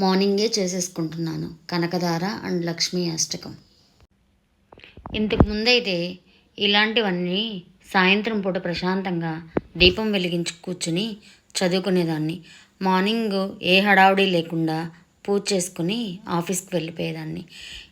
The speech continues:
ఇప్పుడు వేణుగోపాల స్వామి టెంపుల్కి వెళ్తున్నాను కదా, ఇంకా అక్కడ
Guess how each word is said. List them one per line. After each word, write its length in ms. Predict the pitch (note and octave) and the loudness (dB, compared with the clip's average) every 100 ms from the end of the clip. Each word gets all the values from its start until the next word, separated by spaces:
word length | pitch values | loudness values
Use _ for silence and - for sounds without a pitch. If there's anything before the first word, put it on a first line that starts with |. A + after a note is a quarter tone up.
| G3+ | 0
ఇప్పుడు 340 | G3+ - F#3 A3 A#3+ F#3 - - | 2 4 4 4 2 0 -6 0
వేణుగోపాల 800 | F#3 F#3 G3+ G3 F#3 F#3+ F#3 F3+ F3 | 2 4 4 2 2 0 2 -2 0
స్వామి 340 | F3 E3 E3 E3 F3 | -2 0 0 -2 -2
టెంపుల్కి 360 | E3 F3 F3+ E3+ | -2 -4 -2 -2
వెళ్తున్నాను 460 | D#3 E3+ E3 D#3+ D#3 | -2 0 0 -2 -4
కదా, 180 | D#3+ A#3 - - - - - | -4 -6 -8 -16 -18 -8 0
ఇంకా 180 | F#3+ F#3 F#3 | 2 4 4
అక్కడ 180 | F3+ | 4